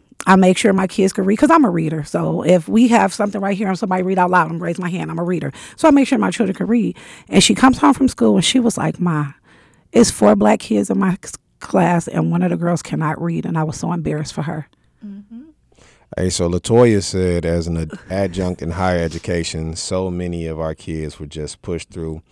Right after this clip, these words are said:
Speaker 3: and they couldn't read or write a paragraph in college. It was draining having to go back and teach what they should have gotten before college.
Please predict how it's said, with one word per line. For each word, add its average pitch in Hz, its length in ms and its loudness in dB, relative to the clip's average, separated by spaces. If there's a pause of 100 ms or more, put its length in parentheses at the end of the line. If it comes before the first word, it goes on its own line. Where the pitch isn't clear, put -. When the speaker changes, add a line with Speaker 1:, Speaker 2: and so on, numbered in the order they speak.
(360)
Speaker 3:
and 90 120 -6
they 90 100 -2
couldn't 95 320 -4
read 90 300 -2
or 80 60 -2
write 80 200 -4
a 73 60 -8
paragraph 87 640 -4
in 82 80 -14
college. 98 680 -4
It 80 180 -10
was 78 200 -12
draining 82 600 -6
having 80 400 -8
to - 120 -14
go 76 180 -8
back 85 540 -8
and 69 260 -14
teach 87 440 -16 (500)
what 85 200 -2
they 76 160 0
should 87 260 0
have 78 140 0
gotten 73 360 -2
before 71 400 -2
college. 71 640 -6